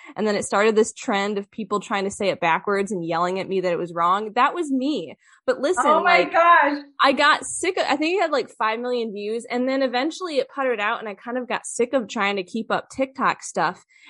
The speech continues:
Speaker 1: And I know this probably sounds crazy to anyone listening, but I was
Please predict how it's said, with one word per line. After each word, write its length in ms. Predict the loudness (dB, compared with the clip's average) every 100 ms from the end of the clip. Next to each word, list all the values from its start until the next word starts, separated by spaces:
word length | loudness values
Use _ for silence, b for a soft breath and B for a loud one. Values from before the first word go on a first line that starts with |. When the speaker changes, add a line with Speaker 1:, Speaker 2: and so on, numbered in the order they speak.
| B
Speaker 1:
And 120 | -2
I 60 | 0
know 280 | 2 2 2
this 160 | 0
probably 320 | -4 -2 0 -2
sounds 320 | -4 -6 -8
crazy 380 | -4 -2 -2 -2
to 80 |
anyone 320 | -4 -4 -6 -6
listening, 420 | -8 -8 -6 -4
but 100 | -4
I 100 | 0
was 160 | 0 0